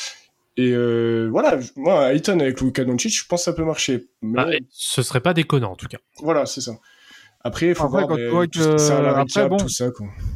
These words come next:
Speaker 3: Luka, Luka, il a eu certes pas de très bons, euh, pivots et tout ça.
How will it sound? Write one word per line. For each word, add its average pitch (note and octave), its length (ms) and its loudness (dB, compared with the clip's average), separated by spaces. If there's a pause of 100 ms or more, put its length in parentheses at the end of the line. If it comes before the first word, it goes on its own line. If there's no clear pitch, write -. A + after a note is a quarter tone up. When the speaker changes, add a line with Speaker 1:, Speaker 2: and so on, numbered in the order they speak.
(120)
Speaker 3:
Luka, E3+ 460 2
Luka, E3 340 0
il E3+ 80 2
a D3 60 4
eu D3 140 0
certes F3 480 -2
pas D3 280 2
de C3 200 -2
très C3 240 -6
bons, B2+ 720 0
euh, - 20 -2
pivots C3 320 -2
et B2+ 60 0
tout B2 120 -12
ça. E3+ 300 -2